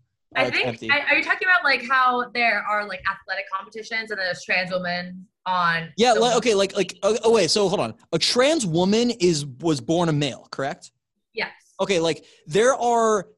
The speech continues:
Speaker 1: competitions that are, there's, like, medals that are owned by trans women that, like, they pre-, they were previously owned by, like, natural women. And, like, there's so much controversy over that.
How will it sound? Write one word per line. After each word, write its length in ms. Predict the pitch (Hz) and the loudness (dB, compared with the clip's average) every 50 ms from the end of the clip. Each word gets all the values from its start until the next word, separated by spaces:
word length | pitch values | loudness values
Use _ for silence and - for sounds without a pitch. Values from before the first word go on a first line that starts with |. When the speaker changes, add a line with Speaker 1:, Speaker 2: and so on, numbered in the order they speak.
| _ _ | _ _
Speaker 1:
competitions 960 | - - 208 208 202 202 175 - 220 214 208 - 185 156 143 143 143 135 - - - | -4 -2 0 0 -2 -4 0 2 2 2 2 2 0 -2 -2 -2 -4 -4 -6 -6 -6
that 280 | 143 156 147 147 151 - | -4 -2 -2 -2 -2 -4
are, 140 | 143 147 - | -6 -4 0
there's, 200 | 170 202 247 240 | 2 2 2 2
like, 180 | 294 262 175 160 | 0 0 0 0
medals 600 | 165 165 165 196 202 202 180 147 127 127 123 123 | 2 2 4 4 4 2 2 0 0 -2 -4 -2
that 120 | 165 151 | 0 0
are 100 | 151 160 - | 0 0 0
owned 280 | 170 170 180 190 175 | -2 -2 -2 -2 -2
by 140 | 151 175 156 | -2 -4 -4
trans 420 | 147 - - - 170 - 127 131 135 | -4 -6 -8 -8 -6 -6 -6 -8 -8
women 480 | 123 131 135 151 175 196 214 226 240 - _ _ _ _ - | -8 -8 -8 -8 -8 -10 -10 -10 -12 -14 _ _ _ _ -12
that, 480 | 135 131 165 156 151 151 151 151 - - _ | -6 -2 -2 0 0 0 -2 -4 -6 -10 _
like, 440 | - 147 143 139 131 127 123 - - _ _ _ _ _ _ _ _ _ _ _ _ _ _ _ _ _ _ _ | -8 -4 -2 -2 -2 -4 -6 -10 -16 _ _ _ _ _ _ _ _ _ _ _ _ _ _ _ _ _ _ _
they 240 | 170 147 180 175 | -6 -4 -2 -2
pre-, 260 | 165 180 - 214 208 196 | -2 -4 -4 -4 -4 -2
they 100 | 180 180 | 0 0
were 120 | 185 170 | 0 0
previously 480 | 143 - 220 214 185 185 - 180 180 - | 0 -4 -6 -6 -4 -6 -6 -8 -8 -6
owned 400 | 156 151 156 160 160 156 139 123 | -6 -6 -6 -6 -6 -8 -10 -6
by, 640 | - 143 139 139 139 135 131 131 127 131 131 131 127 - | -4 -2 -2 -2 -2 -4 -6 -6 -8 -10 -10 -12 -14 -12
like, 240 | 139 131 127 117 | -10 -10 -10 -10
natural 640 | 135 143 156 156 143 156 - - - 143 120 113 113 | -8 -6 -4 -4 -4 -6 -8 -8 -8 -8 -8 -8 -10
women. 440 | 117 110 98 82 67 - _ - _ _ _ _ _ _ - | -14 -16 -18 -20 -20 -20 _ -20 _ _ _ _ _ _ -10
And, 100 | 165 170 | -6 -4
like, 120 | 185 180 156 | -4 -2 -2
there's 160 | 196 202 190 | -2 -2 -2
so 340 | - - - - 233 220 226 247 | -2 -4 -2 0 0 0 0 0
much 220 | 240 233 208 - | -2 -4 -4 -6
controversy 720 | - - 185 180 190 180 - 147 135 131 127 - - 139 127 | -8 -6 -6 -6 -6 -6 -8 -10 -10 -10 -10 -10 -10 -8 -8
over 240 | 123 127 123 123 120 | -6 -6 -8 -8 -10
that. 300 | 117 117 117 117 120 120 | -10 -8 -8 -10 -10 -12